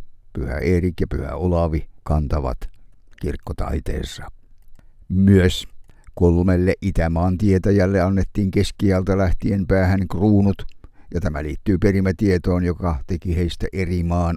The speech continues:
osista lähteneitä kuninkaita. Ja niinhän Ruotsin vaakunan kolme kruunua on selitetty kolmen tietäjän kruunuiksi.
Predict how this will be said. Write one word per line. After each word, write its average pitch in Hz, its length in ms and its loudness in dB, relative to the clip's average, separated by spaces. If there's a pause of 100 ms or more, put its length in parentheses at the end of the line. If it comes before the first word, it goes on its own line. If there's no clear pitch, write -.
osista 85 440 -4
lähteneitä 80 540 -4
kuninkaita. 78 600 -4 (280)
Ja 80 180 -2 (100)
niinhän 85 400 0 (120)
Ruotsin 101 600 4
vaakunan 104 580 4
kolme 104 400 4
kruunua 98 540 2
on 95 120 0
selitetty 87 540 0
kolmen 87 440 2
tietäjän 73 640 0
kruunuiksi. 69 680 -6